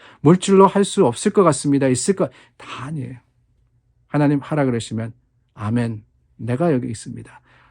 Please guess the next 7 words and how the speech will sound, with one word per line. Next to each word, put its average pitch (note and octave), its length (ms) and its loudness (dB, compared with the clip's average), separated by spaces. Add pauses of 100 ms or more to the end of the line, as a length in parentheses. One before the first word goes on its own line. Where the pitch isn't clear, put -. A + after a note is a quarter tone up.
(140)
나를 A#2+ 260 -2
보내소서." A#2 680 -10 (1800)
그 - 160 2
순종의 F3+ 500 2
고백이 C#3 340 0
있는 A#2 220 0
곳에 A2 400 -8